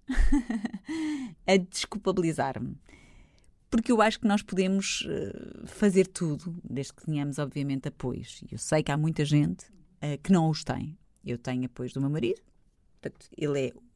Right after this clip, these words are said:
o homem da casa, ainda que tenha uma profissão e seja um extraordinário ator, mas nós negociamos muito isto, negociamos, eh, como uma equipa.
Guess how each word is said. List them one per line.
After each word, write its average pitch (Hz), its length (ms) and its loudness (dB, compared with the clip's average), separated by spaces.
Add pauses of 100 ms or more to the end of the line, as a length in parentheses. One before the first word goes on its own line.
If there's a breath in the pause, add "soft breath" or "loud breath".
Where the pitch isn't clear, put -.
o - 200 -12
homem 135 200 -4
da 165 80 -4
casa, 226 580 -2 (640 soft breath)
ainda 143 280 -2
que - 80 -12
tenha 139 220 -2
uma 139 120 -2
profissão 143 400 -6
e 139 40 -4
seja 120 200 -8
um 131 40 -4
extraordinário 143 600 -4
ator, 170 420 -4 (320 loud breath)
mas 175 140 0
nós 226 300 6
negociamos 220 880 6
muito 143 420 -2
isto, 135 320 -8
negociamos, 220 880 0
eh, - 140 -4 (220)
como 339 200 -4
uma 415 80 -4
equipa. 214 440 0